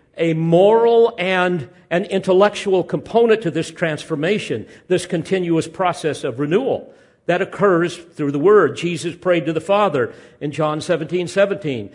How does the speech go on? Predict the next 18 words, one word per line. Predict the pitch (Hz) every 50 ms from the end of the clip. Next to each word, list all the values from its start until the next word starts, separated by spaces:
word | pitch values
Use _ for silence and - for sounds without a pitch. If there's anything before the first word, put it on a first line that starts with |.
| - - _
"Father, | 175 165 165 165 160 160
sanctify | 160 - - 190 196 208 196 202 - - 180 175 175 170
them | 151 165 160 165
in | 175 165 160
the | 156
truth. | 156 - - 233 240 208 165 - - - - - -
Thy | - 180 180 175 170
word | 160 170 185 185 185 180 185 185
is | - 170 156 -
truth." | - - - - 262 262 156 98 - - - _ _ _ _ _ _ _ _ _ _ _ _ _ _ _ _ _ _ _ _ _ _ _ _ _ _ _ _ _
So | - 180 175
again, | 175 175 247 226 180 170 -
is | - 175 170 - 202
this | 294 - -
a | 294
priority | - - 240 240 220 220 208 180 202 202 185 175 165 147
for | 120 - 135
you? | 110 92 87 76